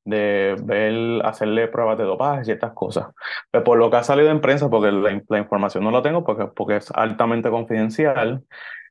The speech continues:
es que, eh, pues, la madre se negó a dar, a hacerse una prueba de dopaje, eh, se mudó sin contactar a su T S de un,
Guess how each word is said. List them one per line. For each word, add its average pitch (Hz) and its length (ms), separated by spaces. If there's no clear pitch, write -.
es 117 340
que, 127 460
eh, 107 560
pues, 107 140
la 104 80
madre 131 260
se 131 160
negó 107 280
a 107 100
dar, 120 220
a 107 60
hacerse 113 340
una 110 380
prueba 110 260
de 110 80
dopaje, 123 720
eh, 104 400
se 113 140
mudó 107 400
sin 113 200
contactar 110 500
a 107 60
su 104 240
T 110 300
S 135 180
de 113 300
un, 104 420